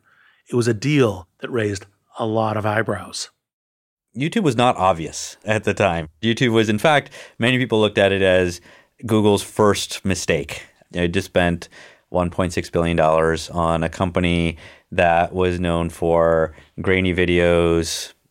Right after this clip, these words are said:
Speaker 2: big lawsuits, copyright issues, cat videos.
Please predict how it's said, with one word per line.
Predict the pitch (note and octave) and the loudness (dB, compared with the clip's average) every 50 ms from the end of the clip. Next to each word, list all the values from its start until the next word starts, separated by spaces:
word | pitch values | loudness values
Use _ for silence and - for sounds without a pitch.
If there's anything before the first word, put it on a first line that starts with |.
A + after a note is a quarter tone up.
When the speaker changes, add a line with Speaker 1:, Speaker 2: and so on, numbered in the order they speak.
| _ - | _ -2
Speaker 2:
big | F#2 - F2+ | -2 0 2
lawsuits, | E2+ E2 E2+ E2+ - - - F2 E2+ E2+ E2 - - - - - - - - - - - _ - | 2 2 2 2 0 -2 -2 0 0 0 -2 -2 -4 -6 -6 -8 -10 -12 -16 -20 -20 -20 _ -8
copyright | - F2 E2+ - E2+ E2+ E2 D#2+ | -4 -4 -4 -2 -2 -2 0 -2
issues, | E2 D#2+ - - E2+ E2 D#2+ D#2+ D#2+ D#2+ D#2 D#2 D2+ - - - - - - - - _ - | -2 -4 -4 -4 -2 -2 0 0 -2 -2 -4 -6 -6 -8 -10 -10 -12 -16 -20 -20 -20 _ -6
cat | - F2+ F2 D#2 | -4 -4 -4 -2
videos. | F2 E2+ F2 E2 E2 E2 D#2+ - | -2 0 0 2 2 0 0 -4